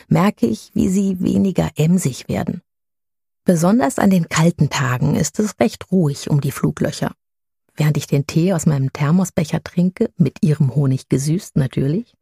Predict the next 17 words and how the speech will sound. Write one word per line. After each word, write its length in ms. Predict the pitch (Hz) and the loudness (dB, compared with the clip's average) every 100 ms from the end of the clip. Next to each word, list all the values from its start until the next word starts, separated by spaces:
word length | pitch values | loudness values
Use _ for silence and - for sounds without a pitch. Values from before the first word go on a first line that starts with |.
| _ | _
lausche 380 | - 175 220 - | -2 0 0 0
ich 160 | 247 - | -2 -2
ihrem 240 | 220 226 | 2 4
Summen. 320 | 175 147 - - _ _ _ _ _ | 4 0 -2 -6 _ _ _ _ _
Ich 180 | - - | -20 -12
zähle 400 | - 117 131 135 | -6 -2 -2 -2
sie 140 | 139 | 0
nicht, 340 | 135 131 - 143 | -2 -4 -6 -4
wenn 160 | 135 | -2
sie 120 | 143 | 0
so 120 | 139 147 | 2 2
ein- 200 | 147 151 | 2 0
und 140 | 151 | 0
ausfliegen, 540 | 151 165 - 175 165 - - - _ - | -2 -4 -2 0 0 -2 -20 -20 _ -2
zumindest 460 | 165 151 147 - | 2 4 2 0
nicht 160 | 135 - | -4 -2
bewusst. 520 | 151 156 160 - | -4 -4 -4 -10